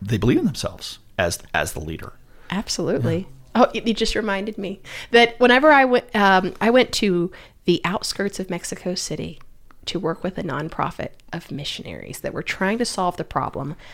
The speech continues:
Speaker 2: of poverty in the mountains of Mexico City. The most brilliant and influential thinkers I have ever met in my life. And I'm sitting across from one, so that, for, you're one of those. But the, the gentleman who had the idea of how to serve,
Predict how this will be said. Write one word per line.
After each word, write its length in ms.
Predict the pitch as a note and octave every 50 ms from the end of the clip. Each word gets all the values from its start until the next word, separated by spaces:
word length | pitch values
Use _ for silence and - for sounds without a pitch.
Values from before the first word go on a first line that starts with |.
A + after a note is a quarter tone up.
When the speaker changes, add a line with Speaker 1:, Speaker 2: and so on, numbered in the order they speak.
| - - -
Speaker 2:
of 240 | F#3+ D#3+ - - -
poverty 680 | - - - F#3+ E3+ D#3+ F3+ D3 B2+ C3 A#2 - D3+ - - - - - -
in 60 | F3+
the 80 | D3
mountains 500 | D3 D3+ D3 C#3+ - - - D3 D3 D3+
of 180 | - - F3+ E3
Mexico 380 | F3+ D3 - - - - - C#3+
City. 300 | - - - - - - - - - - - - - - - - - - - - -
The 340 | F3 E3+ A3+ B3+ C4+ C#4 D4
most 380 | C4+ A#3 G#3+ G#3 - - -
brilliant 440 | - F#3 G3+ G#3+ A#3+ B3+ C#4+ D4 D4 -
and 180 | F3+ F#3 F3+
influential 680 | - G3+ A3 B3+ - - C4+ B3+ A3+ G#3+ - - G3+ G3+
thinkers 440 | - - F3+ E3 - D3+ D#3+ - - -
I 60 | E3+
have 200 | F3+ F#3 F3+ -
ever 200 | D#3+ - E3 D#3+
met 160 | D#3+ D#3 -
in 60 | D3
my 160 | D3 D3+ E3
life. 560 | D3 A#2 A#2+ B2 C3 D#3+ - - - - - - - - - -
And 40 | F3+
I'm 60 | G3+
sitting 220 | - - C#4+ C4
across 280 | G3 - - F3+ F#3+ -
from 160 | - C3+ C3 A2+
one, 160 | B2 B2+ B2+
so 120 | - -
that, 180 | D#3+ G3 G#3+ D#3+ C#3+ C3 A#2+ -
for, 100 | C#4+ C4
you're 320 | C#4 D#4 G4 B4+ C5 C5
one 160 | A4 G4+ G4+
of 140 | F#4 D4+ G#3+
those. 320 | A#3+ A#3+ G#3+ G#3 A3 - - - - - -
But 320 | C#4+ C#4 C#4+ - - C4 - - - - A#3+ - G#3
the, 160 | A3 - B3
the 120 | G#3+ A3+
gentleman 420 | A3 - D4 D#4 G4+ F4 D#4+ C#4+ C#4+
who 140 | A#3+ C4 B3
had 220 | B3 A#3 A3+ A3
the 100 | B3 B3
idea 300 | A#3+ B3+ B3 C#4+ C#4 A#3
of 60 | F#3+
how 140 | G#3 G3 F#3
to 60 | F#3 G3
serve, 280 | - - F#3+ F#3+ A3+